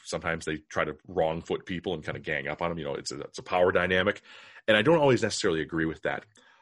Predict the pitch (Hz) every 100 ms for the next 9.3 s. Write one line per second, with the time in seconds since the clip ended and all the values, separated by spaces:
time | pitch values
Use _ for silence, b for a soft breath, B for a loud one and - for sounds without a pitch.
0 | b 92 87 82 78 92 104 - 101 -
1 | - 110 110 110 90 - - 104 110 -
2 | - - 95 87 80 78 85 82 80 -
3 | _ _ - 92 87 87 87 90 90 82
4 | 73 - 98 85 - - 87 85 - -
5 | - 98 90 - 98 - 110 90 82 82
6 | 82 80 - 82 76 85 - 76 - 80
7 | - _ b b b b b b - 123
8 | 120 - 151 170 160 107 - 87 85 85
9 | 85 85 78